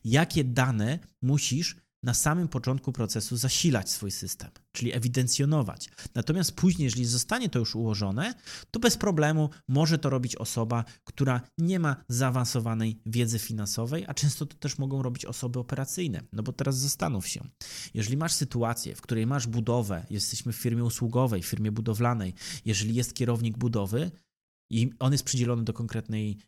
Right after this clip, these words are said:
budowy, to on dokładnie wie, za co jest ten materiał, za jaki etap, na, na co, na jaką to jest budowę i on najszybciej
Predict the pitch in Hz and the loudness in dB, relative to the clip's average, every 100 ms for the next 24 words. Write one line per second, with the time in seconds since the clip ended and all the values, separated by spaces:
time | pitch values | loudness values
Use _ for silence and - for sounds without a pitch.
0 | - 120 113 92 107 151 - - 139 127 | -2 0 0 -2 -4 -4 -4 0 2 2
1 | 131 156 147 139 139 131 135 131 123 131 | 2 2 2 2 2 2 2 2 0 0
2 | 123 - 120 120 - 123 98 101 98 104 | -2 -2 -2 -2 -2 0 -2 -2 -2 -2
3 | - 117 127 123 113 - - _ _ _ | -4 -2 -2 0 -2 -4 -18 _ _ _
4 | - 104 107 120 123 - 127 117 127 135 | -2 -2 0 0 0 0 0 2 0 0
5 | 120 127 120 120 117 113 110 104 104 - | -2 -2 -2 -2 -2 0 -2 -4 -6 -4
6 | 143 151 151 147 - 180 - 113 | 2 2 2 2 0 -2 -2 -2